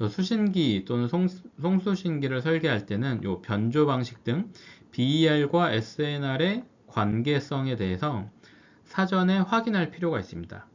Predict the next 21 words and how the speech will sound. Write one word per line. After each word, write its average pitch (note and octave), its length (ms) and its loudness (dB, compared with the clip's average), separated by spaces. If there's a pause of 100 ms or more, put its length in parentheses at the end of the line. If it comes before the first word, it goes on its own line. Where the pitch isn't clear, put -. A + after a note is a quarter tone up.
(580)
그리고 B2+ 580 0 (880)
그래야 E3+ 440 6
이제 A2+ 520 -2 (380)
알에프 C#3+ 460 -4
신호, B2 260 -4
위에서 A#2+ 520 -4
알에프 B2+ 380 -6
신호 C3 560 -8
시스템을 D#3 560 -6
설계를 D#3 420 -2
했을 D#3 240 -4
때 E3 380 -4
그에 C3+ 180 -4
만족하는 B2 640 -4
에스엔알이 B2 640 -4
나오고, A2 640 -2 (420)
그 C#3 160 0
에스엔알이 C#3 840 -2 (540)
통신 G3+ 260 0
시스템에서 E3+ 600 -2
만족하는, B2 760 -2